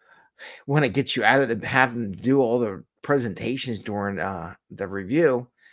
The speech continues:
And I do push that I think, um, clients or stakeholders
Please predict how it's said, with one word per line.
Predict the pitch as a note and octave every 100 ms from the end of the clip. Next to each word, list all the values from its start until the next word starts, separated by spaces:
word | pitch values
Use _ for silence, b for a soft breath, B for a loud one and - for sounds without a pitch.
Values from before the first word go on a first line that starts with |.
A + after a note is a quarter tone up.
| b _
And | - B2 B2 A#2 A#2 A2 -
I | - B2
do | G2 C#3 D3+
push | - C3+ B2+ -
that | A2 G#2 -
I | G#2+
think, | A#2 G#2 _ _
um, | - F#2 D#2+ - _ _
clients | - C3+ D3+ E3 B2 - - - - _ _ _
or | -
stakeholders | - C3 D3+ - A2 F#2+ F#2 -